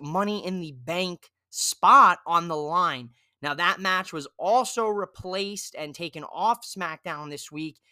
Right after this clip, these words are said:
In place, we got Charlotte Flair, woo, taking on Lacey Evans. Yeah.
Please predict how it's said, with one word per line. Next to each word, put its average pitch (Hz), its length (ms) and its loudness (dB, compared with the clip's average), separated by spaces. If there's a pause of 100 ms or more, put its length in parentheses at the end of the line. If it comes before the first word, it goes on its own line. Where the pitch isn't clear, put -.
(260)
In 196 300 -2
place, 180 600 -4
we 160 280 -8
got 160 320 4
Charlotte 180 680 2
Flair, 185 600 0 (360)
woo, 359 920 8
taking 175 420 -6
on 165 420 0
Lacey 180 760 -6 (160)
Evans. 143 760 -2 (680)
Yeah. 170 920 0